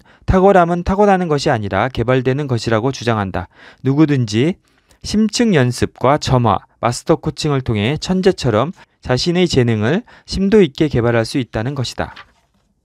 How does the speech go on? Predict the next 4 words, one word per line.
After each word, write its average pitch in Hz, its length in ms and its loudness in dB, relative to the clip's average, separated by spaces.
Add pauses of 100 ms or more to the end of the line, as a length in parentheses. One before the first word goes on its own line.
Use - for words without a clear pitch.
(140)
진실. 131 460 0 (520)
천재는 190 520 2
단서를 135 420 0
남긴다. 98 540 -4